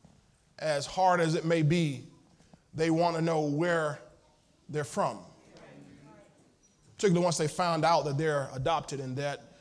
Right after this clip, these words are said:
the people that they've known as mom and dad or sister and brother are not their natural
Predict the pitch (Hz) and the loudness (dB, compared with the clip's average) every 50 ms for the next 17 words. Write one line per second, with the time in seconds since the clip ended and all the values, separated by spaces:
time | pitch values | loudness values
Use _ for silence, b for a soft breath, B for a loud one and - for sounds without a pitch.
0 | b b b b - - 208 190 165 156 151 165 165 147 151 160 170 175 180 180 | b b b b -8 -4 -4 -2 -2 -2 -2 -2 -2 0 0 2 2 2 2 2
1 | 170 160 151 139 147 156 165 165 165 165 156 147 139 156 156 160 156 147 135 - | 2 2 0 0 0 0 0 0 0 0 0 0 0 0 2 2 0 0 -2 -4
2 | - 180 160 - - 151 143 139 147 165 165 156 147 127 139 143 143 151 160 139 | -2 -4 -4 -4 -4 -6 -4 -2 -2 -2 -2 -2 -2 -2 -4 -4 -2 -2 -2 -2
3 | 123 147 151 147 147 151 180 190 180 - - 156 135 127 123 120 | -2 -2 -2 0 0 0 0 0 -2 -4 -6 -4 -4 -4 -6 -8